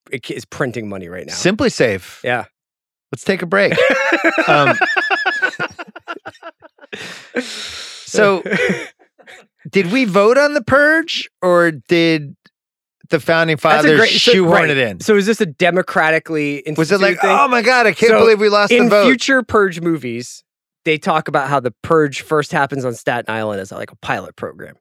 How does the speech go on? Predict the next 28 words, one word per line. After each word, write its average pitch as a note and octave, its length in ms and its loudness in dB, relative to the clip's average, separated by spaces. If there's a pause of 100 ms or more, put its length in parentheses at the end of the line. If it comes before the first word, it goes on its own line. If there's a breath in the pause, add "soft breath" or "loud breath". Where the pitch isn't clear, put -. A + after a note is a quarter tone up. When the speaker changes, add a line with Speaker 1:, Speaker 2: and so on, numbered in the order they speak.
(360)
Speaker 2:
Oh. A#2+ 340 0
Speaker 1:
So D#3+ 140 -4
they D3+ 120 -2
kinda E3 240 -2
roll C3 140 -8
Speaker 2:
Little C#3+ 260 2
Speaker 1:
it C#3 80 2
Speaker 2:
Escape C3 120 2
Speaker 1:
out A#2+ 60 -4
Speaker 2:
from A2 160 -2
New - 100 0
Speaker 1:
slowly. C3 240 2
Speaker 2:
Yorkie. - 140 -8
Speaker 1:
Yeah. B2 260 -4 (420)
They C#3 100 -2
roll C3+ 240 -2
it B2 60 -2
out G#2+ 140 -8
slowly. G#2 380 -16 (2750)
Speaker 2:
Did F3+ 120 2
everyone A#3+ 420 2
get G#3 180 -2
the D#3+ 100 2
rest C#3 340 0
of D3 60 -8
the C#3+ 100 0
week C3+ 220 -2
off B2 560 0